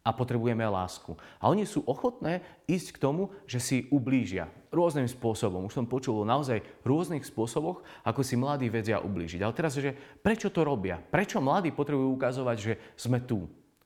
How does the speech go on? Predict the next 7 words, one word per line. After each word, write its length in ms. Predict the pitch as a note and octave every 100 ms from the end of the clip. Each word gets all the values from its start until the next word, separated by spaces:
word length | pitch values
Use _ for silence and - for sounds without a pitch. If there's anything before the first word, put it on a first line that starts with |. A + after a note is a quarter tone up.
| _ -
Pretože 560 | C#3+ D#3+ C#3+ B2 - -
im 160 | C3+ C3
chýba 240 | C3+ A#2+
láska. 560 | A2+ G#2+ - - D#2+ E2 _ _ _ _ _ _ _ _ _ _ _ -
Naša 320 | - D3+ G3+ D#3
hodnota 720 | G3 A3 G#3+ A#2+ C3 - - -
života 720 | A2 D#3 C3+ C3 D3+ D#3+